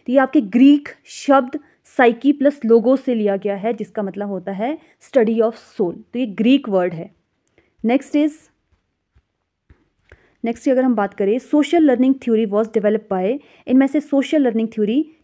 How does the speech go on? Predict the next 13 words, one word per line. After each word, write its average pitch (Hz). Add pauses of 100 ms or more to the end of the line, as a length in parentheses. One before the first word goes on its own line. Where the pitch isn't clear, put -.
किसने 240
दी 185
है? 165 (360)
तो 226
सोशल 254
लर्निंग 269
थ्योरी 262
की 269
बात 214
करें 214
तो 254
ये 233
आपका 240